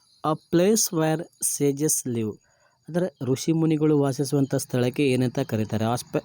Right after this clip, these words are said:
ಆಪ್ಷನ್ ಎ ಹಾಸ್ಪಿಟಲ್, ಬಿ ಫಾರೆಸ್ಟ್, ಸಿ ಟೌನ್, ಡಿ ಆಶ್ರಮ್. ಸರಿ ಉತ್ತರ ಆಪ್ಷನ್ ಡಿ ಆಶ್ರಮ್. ಓಕೆ, ನೆಕ್ಸ್ಟ್ ಕ್ವೆಶ್ಚನ್.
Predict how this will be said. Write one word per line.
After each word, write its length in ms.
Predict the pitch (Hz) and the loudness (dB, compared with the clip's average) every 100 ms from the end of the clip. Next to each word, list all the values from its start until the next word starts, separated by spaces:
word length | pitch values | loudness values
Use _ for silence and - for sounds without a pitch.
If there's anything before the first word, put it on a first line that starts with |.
| - | -4
ಆಪ್ಷನ್ 320 | 131 - 151 | -6 -2 0
ಎ 160 | 160 143 | 2 0
ಹಾಸ್ಪಿಟಲ್, 720 | 120 127 - 147 135 151 147 | 0 -4 -2 -2 0 0 -2
ಬಿ 240 | 120 123 | 0 0
ಫಾರೆಸ್ಟ್, 560 | 123 - 139 143 - - - - - - - | 0 -2 -2 0 -2 -4 -6 -10 -20 -20 -8
ಸಿ 220 | - 120 | -2 -2
ಟೌನ್, 400 | 110 139 147 185 - _ - 117 | 0 0 0 0 -6 _ -8 -2
ಡಿ 140 | 143 | 0
ಆಶ್ರಮ್. 640 | - 127 110 107 110 101 71 _ _ _ _ _ _ _ - | 0 -2 -2 -4 -4 -6 -12 _ _ _ _ _ _ _ -10
ಸರಿ 240 | - 120 | -4 -4
ಉತ್ತರ 320 | 110 - 151 190 - _ _ _ _ _ | -4 -4 -2 -2 -6 _ _ _ _ _
ಆಪ್ಷನ್ 440 | 123 113 147 139 135 | -6 -2 2 2 4
ಡಿ 280 | 143 147 214 _ _ _ 127 | 2 2 -2 _ _ _ -6
ಆಶ್ರಮ್. 520 | 127 - 117 95 87 _ _ _ _ _ _ - - - - | -4 -4 -6 -6 -8 _ _ _ _ _ _ -2 -2 -2 -14
ಓಕೆ, 260 | _ _ 151 | _ _ -10
ನೆಕ್ಸ್ಟ್ 240 | 131 120 | -10 -10
ಕ್ವೆಶ್ಚನ್. 340 | - 120 175 | -10 -10 -8